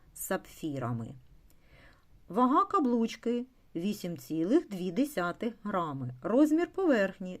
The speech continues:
тридцять на двадцять два міліметри. Гранати-родоліти шість на чотири, сапфір один міліметр. Розмір каблучки вісімнадцять і п'ять.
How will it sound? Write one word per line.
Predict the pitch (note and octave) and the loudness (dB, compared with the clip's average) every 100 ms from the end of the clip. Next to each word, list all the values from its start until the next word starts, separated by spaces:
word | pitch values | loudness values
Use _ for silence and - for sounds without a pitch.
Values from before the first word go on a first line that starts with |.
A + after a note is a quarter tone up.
| - | -4
тридцять | F#3+ F3 D#3+ - D4+ D#4+ - | 0 0 -4 0 0 0 -4
на | F#3 E3+ | -6 -4
двадцять | D#3 E3 D#3+ - D3+ | -2 -2 -4 -6 -8
два | C3+ D3 E3+ A#3 - _ | -6 -4 -4 -4 -10 _
міліметри. | F#3+ A#3 B3 D#3+ C#3 A#2 - - B2+ - _ _ - - - | -2 2 2 0 -6 -8 -10 -16 -18 -20 _ _ -20 -18 -8
Гранати-родоліти | F#3+ G#3+ C4 G4 G4+ F#4+ F4 E4+ G#3+ G3 - D#3+ E3 - _ _ | -4 2 2 2 0 0 4 4 4 0 -4 -6 -8 -14 _ _
шість | - - F#3+ C3 - - | -12 -6 -4 -6 -12 -6
на | G3 | -4
чотири, | F#3+ - D3+ - C3 D3 B3+ - _ | -4 -6 -8 -6 -4 -4 -6 -8 _
сапфір | - - D#3+ - - F3 A#3+ E4+ - - | -12 -6 -6 -6 -10 -2 0 0 -4 -14
один | - D#3 C3+ D#3 F3+ F#3+ - | -6 -4 0 -2 -2 -6 -10
міліметр. | E3+ F3 E3+ D3+ A#2+ A2 - - - - - - | -6 -4 -2 -4 -6 -8 -14 -18 -20 -20 -20 -6
Розмір | F#3 G3+ G3+ E3 D#3+ D3+ - - | -2 2 2 0 -2 -8 -10 -2
каблучки | A3 A3 E3 C#3+ C3+ C3 - A#3+ E4 - _ _ | 2 2 0 -6 -10 -14 -6 -2 -2 -4 _ _
вісімнадцять | D#3 E3+ - D3+ D3 D#3 A#3 D#4+ - D4 C#4+ - | -8 -6 -6 -6 -4 0 0 0 -2 -4 -6 -8
і | A#3 | -10
п'ять. | B3+ F3 D#3 C#3 A#2+ B2+ - | -10 -8 -6 -6 -6 -10 -18